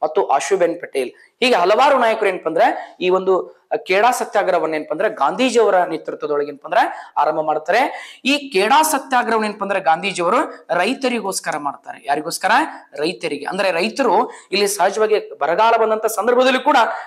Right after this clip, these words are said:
ರೈತರು ತೆರಿಗೆ ಕಟ್ಟುವಂತ ಒಂದು ಪರಿಸ್ಥಿತಿ ಇದ್ದದ್ರಿಂದ ಅದಕ್ಕೋಸ್ಕರ ಏನಪ್ಪ ಅಂದ್ರೆ ಈ ಗುಜರಾತ್ನೊಳಗೆ ಏನಪ್ಪ ಅಂದ್ರೆ ಖೇಡಾ ಸತ್ಯಾಗ್ರಹವನ್ನ ಆರಂಭ ಮಾಡ್ತಾರೆ ಸಾವಿರದ ಒಂಬೈನೂರ ಹದಿನೆಂಟರಲ್ಲಿ. ಅದರಲ್ಲಿ ಕೂಡ ಏನಪ್ಪ ಅಂದ್ರೆ ಗಾಂಧೀಜಿಯವರು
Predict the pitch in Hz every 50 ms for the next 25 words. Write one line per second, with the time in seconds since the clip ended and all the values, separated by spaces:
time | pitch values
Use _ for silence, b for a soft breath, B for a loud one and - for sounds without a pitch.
0 | B - 180 180 226 - - 240 240 220 - 180 175 185 208 208 208 180 - 185
1 | 185 180 180 185 175 180 180 170 - - 175 214 - - 214 208 202 185 156 156
2 | 151 147 135 127 135 139 139 156 208 254 254 B B B B B 196 - - -
3 | 294 285 - 254 226 214 190 - 165 156 165 208 262 - - - - - 180 165
4 | 139 160 165 185 202 233 269 294 262 226 214 185 190 180 175 - 165 165 165 160
5 | - - 147 160 185 214 226 226 - 196 - - - 175 160 165 160 147 147 151
6 | 147 151 151 147 143 - - 185 226 285 - - - - - - - 160 151 151
7 | 156 156 160 190 196 - 160 180 190 185 180 170 170 - 143 - B B B B
8 | 135 143 175 214 254 262 262 - 233 220 214 208 - 196 185 180 165 165 165 165
9 | 165 160 160 156 151 170 165 165 208